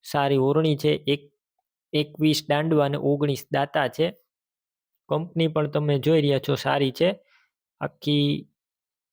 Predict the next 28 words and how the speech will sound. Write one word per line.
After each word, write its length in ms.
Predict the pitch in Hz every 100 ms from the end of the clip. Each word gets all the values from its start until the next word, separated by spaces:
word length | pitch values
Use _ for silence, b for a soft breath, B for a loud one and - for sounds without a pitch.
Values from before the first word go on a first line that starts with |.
| _ _ _ _ -
ન્યૂ 300 | 123 135 143
કન્ડિશનમાં 840 | 143 139 135 - 135 135 131 131
ઓરણી 400 | 131 131 147 143
છે, 280 | 131 147 139
ખેડૂત 460 | 135 - 143 143 -
કંપનીની 720 | 139 139 139 135 131 135 135
ઓરણી 440 | 139 139 143 135
સારામાં 520 | 127 131 131 135 127 123
સારી, 320 | 147 143 131
અત્યારે 280 | 131 131 120
ફૂલ 320 | - 147 139
ડિમાન્ડમાં. 680 | 147 160 147 135 131 160 220 _ _ _ _ _ _ _ _ _ _ _ _ _ _ _ _ _ _ _ -
કિંમત, 460 | 247 247 165 -
હવે 260 | 139 156 156
તમને 320 | 151 156 151
મેં 220 | 131 147
એનું 220 | 160 156 147
કિંમતની 500 | 156 180 170 156 147
વાત 280 | 143 139 -
કરું 200 | 151 160
તો 420 | 165 156 - 190 -
ખેડૂત 220 | 185 208
મિત્રો, 320 | 208 214 208
આની 260 | 175 185 180
કિંમત 380 | 180 175 160
માત્ર 360 | 127 139 151 143
પિસ્તાલીસ 600 | - 147 - 139 120 -
હજાર. 260 | 120 110 110